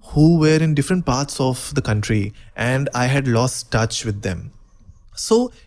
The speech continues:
it was a great platform for me to connect with them personally, and I met a lot of people whom today I am working professionally. Now, if I talk about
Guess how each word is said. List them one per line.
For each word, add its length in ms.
it 140
was 200
a 40
great 340
platform 440
for 160
me 180
to 100
connect 380
with 180
them 380
personally, 580
and 300
I 140
met 160
a 80
lot 200
of 460
people 540
whom 280
today 220
I 120
am 140
working 320
professionally. 720
Now, 400
if 120
I 100
talk 280
about 400